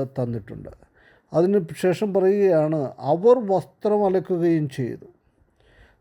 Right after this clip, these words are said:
നോക്കുക, പൂർണ്ണ വിശുദ്ധിയോടുകൂടെ,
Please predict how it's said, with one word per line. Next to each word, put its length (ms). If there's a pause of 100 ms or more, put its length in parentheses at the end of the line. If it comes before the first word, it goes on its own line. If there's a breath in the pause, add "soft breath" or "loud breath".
(100)
നോക്കുക, 680 (400)
പൂർണ്ണ 1160 (500)
വിശുദ്ധിയോടുകൂടെ, 1120